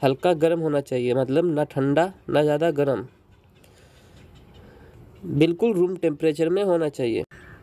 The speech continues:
पानी ज़्यादा गर्म होने से उसके फेदर डैमेज हो सकते हैं। तो दोस्तों, अब हम बात करेंगे कि इस बदलते मौसम में अपने पैरट का रख रखाव कैसे करना है। तो सबसे पहले हम सुबह के टाइम से शुरू करते हैं।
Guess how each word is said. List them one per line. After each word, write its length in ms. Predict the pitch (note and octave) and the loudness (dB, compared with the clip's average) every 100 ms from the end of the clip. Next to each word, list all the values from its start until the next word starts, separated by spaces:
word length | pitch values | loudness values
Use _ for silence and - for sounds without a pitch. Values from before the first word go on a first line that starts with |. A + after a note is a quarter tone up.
| - | 0
पानी 260 | D3 C#3+ F#3 | 2 2 0
ज़्यादा 260 | F3+ E3 D#3 | 0 -2 -2
गर्म 280 | D3 E3+ | 0 0
होने 220 | F3+ D3+ C3 | 0 0 -2
से 260 | - A2+ - _ - _ - - | -4 -6 -6 _ -20 _ -14 -4
उसके 220 | D3+ - E3+ | -2 0 2
फेदर 320 | E3+ E3+ G3 - - | 2 0 -2 -8 -8
डैमेज 380 | D3+ D#3+ E3+ D#3 | 0 2 2 0
हो 80 | D3 | -2
सकते 320 | D3+ - C3 | -4 -2 -4
हैं। 200 | A#2+ - - - | -4 -10 -16 -2
तो 240 | D3+ D#3 C#3+ | 2 2 0
दोस्तों, 380 | C#3 D3+ - F#3 | 0 -2 0 0
अब 260 | D#3 F3 | 0 2
हम 140 | F#3 F3+ | 0 0
बात 200 | E3 - | -2 -2
करेंगे 480 | D#3 D3 D3+ D3+ D#3 | -2 0 0 -2 -2
कि 240 | E3 F3 - - - - - | 0 -2 -2 -20 -20 -12 -2
इस 140 | E3 | 0
बदलते 380 | D#3 D#3+ D#3+ F3 | 2 2 2 0
मौसम 320 | G3 F3 E3+ | 0 0 0
में 100 | D3+ | 0
अपने 220 | D#3 D#3 D3 | 0 0 -2
पैरट 280 | D3 D#3+ D#3+ | 0 -2 0
का 120 | D3+ | 0
रख 220 | C#3+ D#3+ | 0 -2
रखाव 280 | D#3 D#3 E3 | -4 0 0
कैसे 300 | E3+ C#3+ C#3+ | 2 0 0
करना 300 | C3+ B2+ A#2+ | 0 -2 -2
है। 120 | - - - - - - | -10 -14 -20 -20 -20 -2
तो 60 | C#3 | 0
सबसे 300 | D#3 D3 F#3+ | 0 0 0
पहले 260 | F#3+ F#3+ F3 | 0 0 0
हम 140 | E3+ | -2
सुबह 300 | E3+ D#3 D3+ | -2 -2 -2
के 160 | D#3 D#3 | -2 -6
टाइम 260 | D3 C#3+ D3 | -2 -2 -2
से 140 | - | -2
शुरू 220 | F#3 E3+ D3+ | 0 0 2
करते 320 | C3 A2+ A2+ | 0 0 -4
हैं। 140 | F#2+ | -4